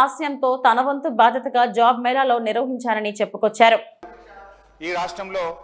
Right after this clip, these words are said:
Speaker 2: ఏ రకంగా జరుగుతుందో కూడా ఒకసారి బడ్జెట్లో వారు పెట్టిన లెక్కలు, ఏడాది పాలనలో ఏం జరిగిందో కూడా ఒకసారి చూడాలి అధ్యక్ష. రాష్ట్రంలో పదిహేను నెలల కాంగ్రెస్ పాలన వల్ల ఒక్కొక్క వ్యవస్థ దారుణంగా విధ్వంసం అవుతా ఉంది అధ్యక్ష. వ్యవసాయ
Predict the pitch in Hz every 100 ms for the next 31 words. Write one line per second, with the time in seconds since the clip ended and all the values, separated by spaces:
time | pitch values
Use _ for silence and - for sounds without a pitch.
0 | - 143 185 196 185 175 156 - 156 147
1 | 147 143 - 147 143 135 123 _ _ 147
2 | 151 165 160 147 147 143 139 151 131 -
3 | 135 147 170 175 - _ 135 151 151 147
4 | 147 147 151 143 131 143 143 135 131 123
5 | 127 - 123 - 117 110 98 98 _ 113
6 | _ _ _ _ _ _ 151 220 214 240
7 | 233 233 226 - - 165 190 226 226 220
8 | 233 247 233 208 220 226 220 196 190 214
9 | 190 196 190 170 - - - - 160 -
10 | 220 214 202 175 180 208 - 190 165 -
11 | - - 147 180 196 180 175 165 143 135
12 | 165 156 147 135 139 123 120 120 - 110
13 | _ _ _ _ _ - 156 202 226 233